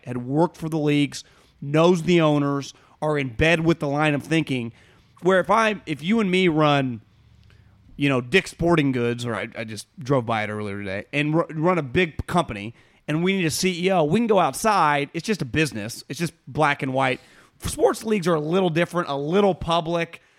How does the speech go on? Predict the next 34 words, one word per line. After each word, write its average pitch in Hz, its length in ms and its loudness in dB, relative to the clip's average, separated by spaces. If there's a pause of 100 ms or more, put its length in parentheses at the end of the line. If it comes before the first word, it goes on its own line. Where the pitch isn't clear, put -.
(400)
Shady 220 340 -2
shit 190 260 0
happens 180 440 -2
just 170 180 -6
with 151 220 -6
dealings 180 520 -2
and 147 120 -8
players, 185 580 -4
and 160 100 -10
just, 208 240 -4 (460)
you 190 220 0
wouldn't 254 260 -2
want 208 180 0
a 170 60 -2
random 202 400 -2
guy, 214 240 0
'cause 170 160 -8
then 190 100 -2
if 151 120 -4
it 131 120 -8
doesn't 180 320 -2
work 214 200 0
and 180 80 -6
you 160 80 -2
gotta 160 160 -4
fire 175 400 -2
him, 170 100 -8
he 180 220 -8
can 160 140 -6
kinda 160 220 -2
sing 175 300 -2
like 165 200 -2
a 123 40 -12
canary. 165 540 -4